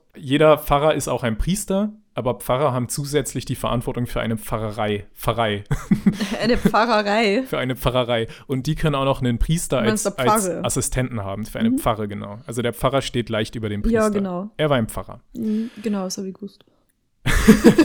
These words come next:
Speaker 1: Ähm, wenig später berief ihn der Bischof seines Geburtsortes Tréguier zum Offizial. Hast du eine Idee, was ein Offizial genau zu tun hat?
Speaker 2: Mm, ganz viel offizielle Dinge,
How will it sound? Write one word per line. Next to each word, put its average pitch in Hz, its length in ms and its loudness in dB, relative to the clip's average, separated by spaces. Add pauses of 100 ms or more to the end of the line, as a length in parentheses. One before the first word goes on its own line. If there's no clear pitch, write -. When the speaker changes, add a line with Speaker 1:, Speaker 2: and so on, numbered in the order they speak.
(1700)
Speaker 1:
Ähm, 110 420 -2
wenig 151 260 2
später 151 500 2
berief 127 480 -2
ihn 143 200 -6
der 127 100 0
Bischof 135 320 -2
seines 127 280 -2
Geburtsortes 131 880 -4
Tréguier 120 720 -4
zum 123 160 -8
Offizial. 113 720 -10 (320)
Hast - 240 -8
du 156 40 -6
eine 139 140 -4
Idee, 120 260 -2
was 120 160 -6
ein 110 140 -6
Offizial 107 480 -8
genau 107 220 -8
zu - 140 -16
tun 110 260 -6
hat? - 260 -16 (800)
Speaker 2:
Mm, 180 360 -6
ganz 185 220 -2
viel 185 140 -2
offizielle 180 580 -4
Dinge, 170 440 -6